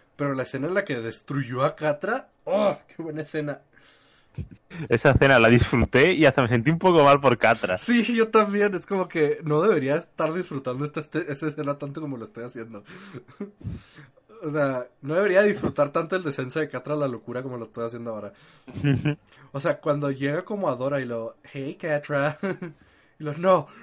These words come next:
Speaker 1: no me lo puedes quitar ahora, no te atrevas, no me hagas esto." Y lo, "Wow, estás obsesionada." <laughs> Y que se va
Speaker 2: Me
Speaker 1: atrás.
Speaker 2: gusta que fue, que es Glimmer el que la suelta para que haga eso.
Speaker 1: Sí, sí, oh, sí, eso.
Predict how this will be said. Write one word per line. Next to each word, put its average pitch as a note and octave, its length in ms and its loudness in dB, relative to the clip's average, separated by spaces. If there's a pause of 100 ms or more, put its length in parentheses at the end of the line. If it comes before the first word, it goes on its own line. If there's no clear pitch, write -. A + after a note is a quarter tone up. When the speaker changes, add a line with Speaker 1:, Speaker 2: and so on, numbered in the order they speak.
(100)
Speaker 1:
no A#3+ 200 4
me A#3 100 4
lo A3 100 0
puedes A3 240 0
quitar G#3+ 320 2
ahora, F#3+ 360 6
no F#3+ 200 -2
te G#4+ 120 0
atrevas, G#3 580 2
no A3+ 160 -2
me A#3 80 -2
hagas A3 240 -2
esto." G3+ 440 -6 (520)
Y D3 40 -10
lo, A#2+ 300 -6
"Wow, C3 840 -2 (440)
estás B2 500 -8
obsesionada." F3+ 1700 2
<laughs> - 60 -20 (1080)
Y D#3 100 -12
que C3+ 120 -6
se C3+ 140 -4
va A2+ 80 0
Speaker 2:
Me A2+ 60 2
Speaker 1:
atrás. A2 160 2
Speaker 2:
gusta B2+ 120 4
que A#2 60 -4
fue, D3+ 200 2
que - 100 -14 (100)
es - 140 -16
Glimmer A2+ 420 2
el G#2+ 100 2
que A#2+ 80 2
la A2 120 6
suelta G#2+ 420 4
para G2+ 180 6
que G#2 80 0
haga F2 200 -2
eso. G2+ 340 0
Speaker 1:
Sí, G3+ 500 -2
sí, A3 340 -4
oh, A3+ 300 2
sí, - 160 -6
eso. G3 240 -6